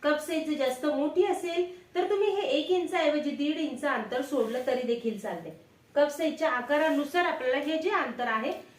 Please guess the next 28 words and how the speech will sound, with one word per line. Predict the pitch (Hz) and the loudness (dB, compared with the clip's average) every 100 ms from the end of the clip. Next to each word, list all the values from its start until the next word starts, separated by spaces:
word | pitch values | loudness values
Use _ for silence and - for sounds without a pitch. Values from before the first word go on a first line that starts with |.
| - 349 | -2 0
ते | 370 | 2
सोडायचं | 349 262 208 202 | 4 4 4 0
आहे. | 190 160 143 - - - - - - - | -4 -4 -8 -16 -20 -20 -20 -20 -18 0
छातीचा | 285 277 277 294 | 0 2 0 0
आकार | 262 277 285 | 0 0 2
जास्त, | 285 285 320 | 2 0 -2
हे | 320 311 285 | -4 0 0
अंतर | 226 208 220 | 0 -2 -4
जास्त | 190 180 - | -4 -6 -8
सोडा. | 190 196 170 160 - - - 294 | -12 -8 -10 -10 -16 -20 -12 -4
छातीचा | 302 311 302 339 | -2 -2 -2 -2
आकार | - 285 294 | 0 0 0
मीडियम | 269 285 294 285 | 0 2 2 2
कमी | 285 269 | 0 0
असेल | 285 262 302 339 | -2 -2 -4 -2
तर | |
एक | 359 311 311 | -2 -2 -2
इंचापर्यंत | 277 285 - 269 269 | -2 -2 -2 -4 0
अंतर | 359 302 240 294 | 0 0 -2 -2
हे | 311 | -2
पुरेसं | 320 320 240 196 208 | -2 -2 -2 -2 -4
आहे. | 175 151 - - - - | -6 -8 -14 -20 -16 -6
आपण | 254 339 370 | -4 0 0
हे | |
सव्वा | 370 320 269 | 2 2 4
इंच | 247 226 254 | 0 0 -2
घेतलेलं | 233 208 208 196 | -2 -4 -4 -4
आहे. | 190 294 | -4 -6